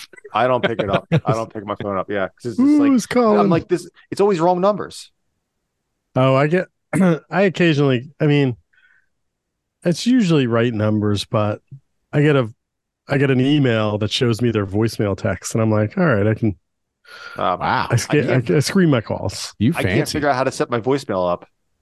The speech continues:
Speaker 1: It's been sitting there for
Speaker 2: Oh,
Speaker 1: years.
Speaker 2: for,
Speaker 1: I
Speaker 2: for, like, for, like, five years, my voicemail box was full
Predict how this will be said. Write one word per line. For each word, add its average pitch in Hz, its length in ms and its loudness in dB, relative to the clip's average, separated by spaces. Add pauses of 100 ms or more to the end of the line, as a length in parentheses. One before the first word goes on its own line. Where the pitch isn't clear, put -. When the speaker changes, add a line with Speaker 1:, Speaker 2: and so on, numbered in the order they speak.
(580)
Speaker 1:
It's - 100 -20
been - 140 -12
sitting 147 180 -8
there 117 120 -2
for 147 40 0
Speaker 2:
Oh, 165 160 4
Speaker 1:
years. 127 120 -2
Speaker 2:
for, 175 200 0
Speaker 1:
I 113 100 -6 (500)
Speaker 2:
for, 196 200 2
like, 156 280 2
for, - 320 -2
like, 156 180 2
five 151 300 2
years, 135 240 4
my 120 120 2
voicemail 117 520 0
box 104 340 -4
was 98 140 -4
full 95 480 -2